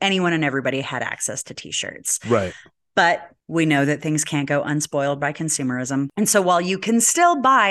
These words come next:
Speaker 1: a three-pack of white Fruit of the Loom t-shirts for under ten dollars,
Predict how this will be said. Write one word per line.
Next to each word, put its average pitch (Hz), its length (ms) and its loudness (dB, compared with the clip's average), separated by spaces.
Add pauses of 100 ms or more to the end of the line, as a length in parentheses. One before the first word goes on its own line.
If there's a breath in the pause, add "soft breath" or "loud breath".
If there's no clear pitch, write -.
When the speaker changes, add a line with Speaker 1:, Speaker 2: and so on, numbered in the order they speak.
Speaker 1:
a 175 80 0
three-pack 202 680 -2
of 147 140 -2
white 160 400 0
Fruit 220 300 -2
of 226 120 -2
the 214 80 0
Loom 202 300 0
t-shirts 190 560 -2
for - 260 -4
under 175 360 0
ten 214 320 -4
dollars, 165 640 2